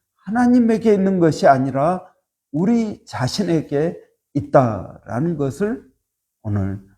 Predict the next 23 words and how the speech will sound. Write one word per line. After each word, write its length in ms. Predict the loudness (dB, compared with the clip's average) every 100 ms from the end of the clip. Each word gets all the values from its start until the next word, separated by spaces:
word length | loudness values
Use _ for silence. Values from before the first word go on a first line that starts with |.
| _
말씀하고 1000 | -10 -10 -8 -4 -4 -4 -8 -10 -10 -16 _ _
있는 300 | -8 -8 -8
것입니다. 320 | -12 -18 -20 _ _ _ _ _ _ _ _ _ _ _ _ _ _
여러분, 440 | 4 4 4 -4 -16 -2
오늘 280 | 4 6 6
왜 220 | 6 6
제가 340 | 4 0 2 2
이 340 | 2 -2 -2
설교를 560 | -6 -10 -10 -8 -6 -4
할까요? 580 | -6 -6 -4 -2 -4 -10 _ _ _ _ _
제가 260 | -4 2 4
이 180 | 4 0
설교를 520 | -4 -6 -4 -4 -2
하는 340 | -2 -2 -2
이유는 520 | 2 2 2 0 0 -6 _ _ 2
여러분 420 | 6 6 4 0
가운데 580 | 2 4 2 0 -2 -4 _ _ -10
기도 280 | 2 4
응답이 520 | 4 2 0 0 -8 -4
되지 320 | -6 -2 -2
않는데 680 | 0 0 -2 0 0 0 -4 _ _ _
계속 360 | 2 2 0
기다리고 840 | -2 4 4 4 0 0 0 -8